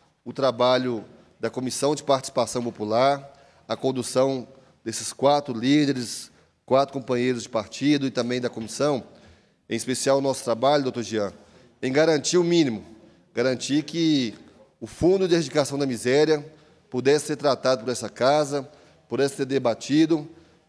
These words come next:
e, mesmo não tendo a vontade do, do governo, não tendo a vontade dos deputados da base aliada em garantir um bilhão de reais para combater a miséria,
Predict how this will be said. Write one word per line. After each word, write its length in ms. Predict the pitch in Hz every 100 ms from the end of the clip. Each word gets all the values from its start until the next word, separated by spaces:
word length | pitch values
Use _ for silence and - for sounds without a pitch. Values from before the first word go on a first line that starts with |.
| -
e, 300 | 160 185 202 - - - -
mesmo 540 | 139 170 165 117 104 90 - _ _
não 240 | 123 151 170
tendo 280 | - 170 185
a 20 |
vontade 540 | 165 139 139 147 135
do, 200 | 135 127 - -
do 140 | 135
governo, 560 | 151 117 127 151 143 143
não 120 | 156
tendo 200 | 143 151
a 40 |
vontade 400 | 143 131 131 135
dos 120 | 120
deputados 500 | 123 123 - 127 147
da 140 | 123 -
base 240 | 120 123
aliada 520 | 117 113 120 131 127 107 - - _ -
em 100 | 127
garantir 480 | 139 135 117 - 143
um 140 | 170
bilhão 400 | 165 139 143 151
de 100 | 143
reais 580 | 143 117 120 113 - - _ _ _ _ _
para 280 | - 135 143
combater 560 | 135 131 127 - 123 131
a 40 |
miséria, 560 | 120 101 113 135 143